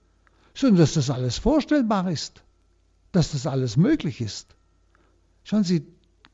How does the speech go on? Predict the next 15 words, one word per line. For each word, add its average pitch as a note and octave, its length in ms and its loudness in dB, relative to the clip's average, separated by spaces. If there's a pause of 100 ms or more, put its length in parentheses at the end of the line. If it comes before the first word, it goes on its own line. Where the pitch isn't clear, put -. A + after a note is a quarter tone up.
auch E3 180 -8
das, A3+ 240 -2
was A3 180 2
in G#3 100 0
diesen G3 300 0
Tagen A3 440 -2
war, A2+ 300 -8 (960)
wenn G3 120 4
man G3+ 120 6
das D3+ 160 0
auch B2 160 -4
naturwissenschaftlich C#3 1080 0
versucht C#3+ 440 -4
zu C3+ 80 -8
erklären, A#2+ 640 -4